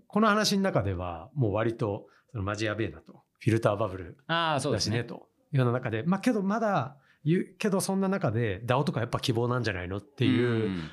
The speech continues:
Speaker 1: まあ、ちゃんとその、か-、科学者兼技術者としての、その、そっち側に希望あるっていうお-、落とし方で
Speaker 2: なるほど。
Speaker 1: お話しされてますけど、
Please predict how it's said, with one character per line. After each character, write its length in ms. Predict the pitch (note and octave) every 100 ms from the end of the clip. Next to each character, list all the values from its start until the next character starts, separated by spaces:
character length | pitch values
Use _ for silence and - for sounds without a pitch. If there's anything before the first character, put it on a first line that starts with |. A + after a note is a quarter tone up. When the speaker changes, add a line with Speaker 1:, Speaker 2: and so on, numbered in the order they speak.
| - -
Speaker 1:
ま 100 | C3+
あ、 20 |
ち 140 | C#3 C#3+
ゃ 60 |
ん 80 | C#3
と 260 | C#3 C3+ C#3
そ 100 | A#2+
の、 240 | G2+ G#2 - _ _ _
か-、 280 | - B2 C#3+ -
科 140 | -
学 140 | B2 C3
者 140 | A2
兼 180 | G2 G2
技 120 | G#2
術 220 | G2+ G#2+
者 100 | -
と 120 | - G#2+
し 60 |
て 100 | B2
の、 240 | F#2 E2+ - _ -
そ 140 | G2+
の、 80 | G2
そ 140 | C3+
っ 60 | C3+
ち 100 | C#3
側 160 | A#2+ A#2
に 80 |
希 140 | G#2+ G#2
望 160 | G2+
あ 40 | G2
る 80 | F2
っ 40 |
て 180 | - G#2
い 80 | -
う 120 | - -
お-、 80 | C3+ - -
落 80 | B2
と 100 | G#2+
し 300 | - G2 -
方 240 | A2+ G2+
で 220 | F2+ F2+ -
Speaker 2:
な 120 | A#2+ A2+
る 80 |
ほ 60 | G#2+
ど。 100 | G#2
Speaker 1:
お 60 | A2
話 220 | G2+ G2
し 20 |
さ 100 | A2
れ 60 | F#2
て 100 | A2
ま 100 | G2
す 60 |
け 100 | -
ど、 240 | F2 G3